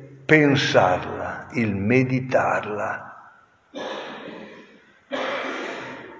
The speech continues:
Per questo io son contento di chiamare chi di voi vuol venire, e l'abbiamo fatto anche l'altro ieri, venerdì,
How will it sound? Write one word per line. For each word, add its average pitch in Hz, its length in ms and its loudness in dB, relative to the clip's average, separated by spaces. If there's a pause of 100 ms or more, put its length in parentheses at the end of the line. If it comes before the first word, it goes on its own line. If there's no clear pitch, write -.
(140)
Per 131 140 2
questo 131 640 10
io 110 580 6 (1200)
son 110 260 0
contento 104 680 4 (840)
di 107 240 -6
chiamare 110 1080 6 (1120)
chi - 160 -4
di 101 100 -4
voi 104 200 2
vuol 98 240 4
venire, 101 560 4
e 104 100 2
l'abbiamo 98 380 4
fatto 110 340 8
anche 107 400 4
l'altro 107 400 4
ieri, 117 380 6
venerdì, 113 1080 0